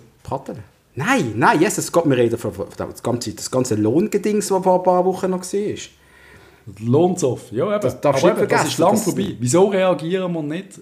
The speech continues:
Speaker 2: während dem Lohnsopf? Dort hat sich
Speaker 1: Aha,
Speaker 2: müssen
Speaker 1: ja,
Speaker 2: mehr
Speaker 1: es ist ja
Speaker 2: explodieren.
Speaker 1: so lang vorbei, ja voll, es ist... Ja, okay, völlig verstanden, es ist ein paar, ein paar Wochen her, ja, es ist lang vorbei, voll einverstanden, ja.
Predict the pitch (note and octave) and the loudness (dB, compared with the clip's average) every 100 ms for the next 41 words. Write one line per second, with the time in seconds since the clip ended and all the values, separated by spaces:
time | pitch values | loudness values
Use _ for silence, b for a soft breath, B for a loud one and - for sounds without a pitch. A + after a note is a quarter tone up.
0 | - B2 D3 E3 D#3 C#3 C#3 B2 B2 C3 | -12 -4 -2 -2 -6 -8 -6 -4 -4 -6
1 | B2 G#2 - E3 E3+ D#3+ D3 D3 C3+ D3 | -8 -10 -4 -4 -4 -4 2 2 2 2
2 | B2+ B2+ D#3+ C#3 D#3+ F3 F#3 B B A#2+ | 2 0 -2 0 4 4 4 B B -2
3 | C3 E3+ E3 C3+ D#3 F3 D#3 D#3 D#3 C3 | 0 0 -2 -4 -2 0 0 2 2 2
4 | D3+ C#3 - b b b _ _ - C3 | -2 -6 -8 b b b _ _ 0 0
5 | A#2+ - - C#3 C#3 C3+ D3 D#3 - C3+ | 0 -6 -6 -2 0 0 0 0 0 -2
6 | C3+ A#2+ B2+ B2+ C#3 C#3+ C3+ C3 C3 C3+ | -2 -6 -6 0 2 2 2 -2 2 2
7 | D3 C#3 A#2+ B2 B2 A#2+ A#2+ A#2+ A2+ A2 | 2 -4 -4 -4 -2 -4 -4 -4 -4 -6
8 | A2 G#2+ A2+ A2+ A2+ A2+ - F2+ F2 F2 | -8 -8 -6 -6 -6 -10 -12 -12 -10 -12